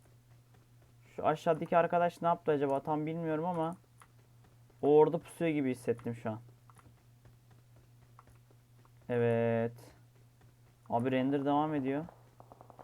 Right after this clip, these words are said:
Ha, tamam dediğim gibi. Arkadaşlar orada. Ee, bir kişi var orada gördüm onu. Nak mı o? Evet. Çok güzel.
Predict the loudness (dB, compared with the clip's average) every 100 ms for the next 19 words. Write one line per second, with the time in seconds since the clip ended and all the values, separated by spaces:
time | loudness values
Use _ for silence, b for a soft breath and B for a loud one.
0 | -20 -18 -10 -8 -4 -2 -2 -2 -4 -4
1 | -4 -6 -8 -12 -18 -20 -20 -20 -20 -20
2 | -20 -20 -10 -4 -2 0 -4 -2 -2 0
3 | 0 -2 -4 -12 -20 _ -20 -20 -20 _
4 | -20 -20 -20 _ -20 _ -20 -16 -4 -4
5 | -2 -6 -8 -2 2 2 2 0 0 0
6 | 0 -2 -2 -2 -4 -8 -20 -20 -20 -20
7 | -20 -20 -20 -20 -20 -20 -20 -20 -10 0
8 | 0 0 -4 -4 -4 0 2 2 2 2
9 | 0 -4 -6 -2 -2 -4 -6 -2 -2 -2
10 | -12 -20 -10 -6 -4 -2 0 2